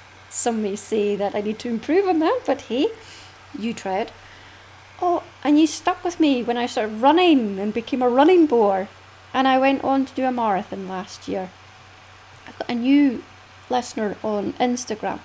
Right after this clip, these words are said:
Oh, sorry, I don't know what your name is right now, but you'll hear this in future. And she's on episode fifty-one, where I apparently said I was on the treadmill. <laughs> Don't let me do a marathon. It's a few years ago now. <laughs>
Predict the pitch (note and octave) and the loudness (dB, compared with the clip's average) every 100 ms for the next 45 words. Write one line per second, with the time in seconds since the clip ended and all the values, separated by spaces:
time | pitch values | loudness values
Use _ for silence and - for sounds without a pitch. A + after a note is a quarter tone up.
0 | - G#3+ - G#3 G#3 G3+ - A3 - G#3 | -14 -14 -10 -6 -6 -6 -8 -10 -6 -6
1 | - A3 A#3 A3 G#3 G#3 - A3+ G#3 G#3 | -6 -4 -2 -4 -4 -6 -2 -2 0 -2
2 | - - - - - - C4+ C4 C#4 C#4 | -4 -8 -20 -20 -12 2 2 4 2 2
3 | G#3+ A#3 - G#3+ G#3+ - A#3 A3 - G3 | 0 -4 -4 -4 -6 -4 -6 -6 -6 -6
4 | G3 - - - A#3 A3+ C4 A#3 A#3 A#3 | -6 -14 -20 -8 -6 -4 -6 -4 -2 -4
5 | A3+ A3 - A3 - G#3+ G#3 G3 G#3 - | -6 -14 -12 -12 -8 -2 -2 -2 -8 -8
6 | A3 G#3+ G#3+ G#3 - A3+ A3 G#3+ G#3+ G#3+ | -2 0 0 -2 -2 -2 -2 -6 -6 -6
7 | G#3 G#3+ C#4 D4+ D4+ G3+ F#3 F#3+ G3 - | -6 -2 0 0 0 -6 -4 -8 -8 -12
8 | - - - - - - - - A#4 A4 | -20 -20 -20 -20 -18 -16 -18 6 6 6
9 | - - C5 - - - - - - - | 0 6 6 6 0 -16 -18 -20 -20 -14
10 | G4+ - - F4+ E4+ - B3 D4+ B3+ C4+ | -12 -12 -6 0 0 2 0 0 0 2
11 | B3+ A3 B3 G3+ G#3+ - - - - - | 2 2 0 -4 -6 -6 -16 -20 -20 -20
12 | - - - - B4 F#4 D4 D4+ D4+ D4+ | -20 -20 -18 -2 2 4 6 4 2 2
13 | D#4 G4 - | 4 2 4